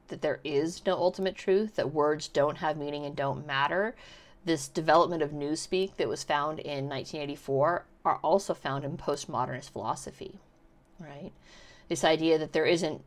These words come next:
truth, there's my truth. That's a postmodernist ideal. Speak your truth, you've heard that. There's no such thing as your truth. There's the truth. This, um, reversal of language,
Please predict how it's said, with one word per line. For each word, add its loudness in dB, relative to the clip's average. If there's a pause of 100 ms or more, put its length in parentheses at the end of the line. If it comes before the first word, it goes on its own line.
truth, 2
there's -2
my -2
truth. -14 (680)
That's 2
a -8
postmodernist -4
ideal. -10 (1700)
Speak 0
your 2
truth, 2
you've -6
heard 2
that. 4 (920)
There's 10
no 4
such -2
thing 0
as -4
your -4
truth. -10 (200)
There's 2
the 4
truth. -10 (1900)
This, -2 (240)
um, 2 (160)
reversal 4
of -2
language, 0